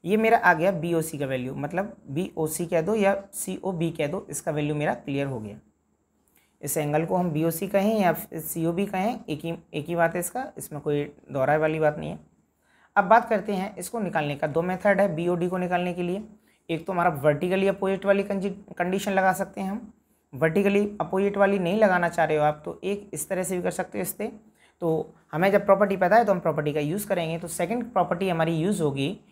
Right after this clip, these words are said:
यहाँ से हम प्रॉपर्टी के बेसिस पे ही करेंगे इसको। यहाँ से हम जानते हैं कि एओसी, एंगल एओसी is equal to एओसी जो है वर्टिकली अपोजिट है वीओडी के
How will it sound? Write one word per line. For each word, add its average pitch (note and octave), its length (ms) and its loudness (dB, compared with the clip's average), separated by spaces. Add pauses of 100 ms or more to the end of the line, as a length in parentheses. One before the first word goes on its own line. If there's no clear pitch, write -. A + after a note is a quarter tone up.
(180)
यहाँ D3+ 300 0
से D#3+ 240 -2 (1400)
हम D3+ 100 -8
प्रॉपर्टी D#3+ 360 0
के G3+ 120 -2
बेसिस E3 320 -2
पे - 120 -4
ही G3+ 80 2
करेंगे D3+ 340 2
इसको। - 280 -8 (360)
यहाँ D#3+ 160 2
से - 120 -2
हम F#3 100 -2
जानते F#3+ 300 4
हैं D#3+ 180 -2
कि F3 100 -8 (140)
एओसी, E3+ 480 0 (240)
एंगल D#3+ 440 0 (180)
एओसी D#3+ 1080 -4 (1000)
is D#3+ 140 -2
equal G#3 280 4
to - 360 -6
एओसी F3 640 -4
जो E3 160 -2
है E3 120 2 (120)
वर्टिकली F3 520 2
अपोजिट F3 420 -2
है E3+ 140 2
वीओडी E3 380 0
के G3 160 -4